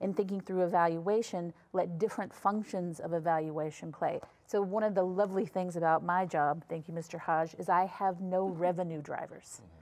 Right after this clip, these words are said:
There, I don't have to measure the work that I do in dollars. I get to measure it in relationships. And so the community, part of our, our community advisory board, is that they will make evaluation tools. And maybe those tools are driven by story.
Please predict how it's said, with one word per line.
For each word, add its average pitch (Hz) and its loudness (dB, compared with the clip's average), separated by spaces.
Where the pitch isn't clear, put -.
There, 196 6
I 185 6
don't 214 2
have 208 -4
to 247 -4
measure 190 0
the 180 0
work 170 -2
that 170 -2
I 170 2
do 170 -2
in 175 -6
dollars. 175 2
I 185 4
get 190 0
to 214 -8
measure 175 -2
it 165 -2
in 180 -8
relationships. 170 -6
And 208 0
so 220 2
the 196 0
community, 208 0
part 196 -4
of 196 0
our, 175 4
our 170 0
community 185 -4
advisory 185 2
board, 165 0
is 196 -2
that 175 -2
they 170 4
will 202 2
make 190 -2
evaluation 202 0
tools. - -10
And 196 0
maybe 190 0
those 208 0
tools 202 -2
are 190 -2
driven 175 -4
by 151 -2
story. - -8